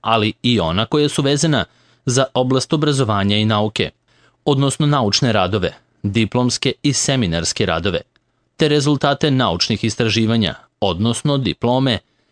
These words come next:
i dodatke diplomi, prepise ocena, zatim svedočanstva o završenim razredima osnovnih i srednjih škola,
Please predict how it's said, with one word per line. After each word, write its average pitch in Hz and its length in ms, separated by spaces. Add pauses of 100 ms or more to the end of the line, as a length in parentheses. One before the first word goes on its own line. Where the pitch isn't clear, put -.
(180)
i 131 200
dodatke 127 560
diplomi, 101 460 (640)
prepise 104 520
ocena, 123 480 (400)
zatim 131 520
svedočanstva 151 960
o 127 220
završenim 107 680
razredima 117 600 (100)
osnovnih 120 680
i 135 200
srednjih 98 420
škola, 113 460